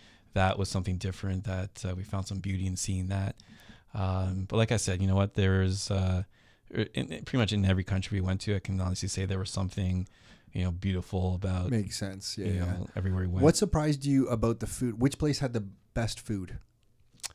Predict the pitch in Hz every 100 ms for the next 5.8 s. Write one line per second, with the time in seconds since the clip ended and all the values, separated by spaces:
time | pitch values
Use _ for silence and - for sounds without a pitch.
0 | _ _ _ - 117 101 95 - - -
1 | 98 85 - - - - - - _ -
2 | - _ _ _ _ _ _ - 139 180
3 | 196 180 139 117 _ _ - - - -
4 | 98 - 98 98 - - - - - -
5 | - - _ _ _ _ - 151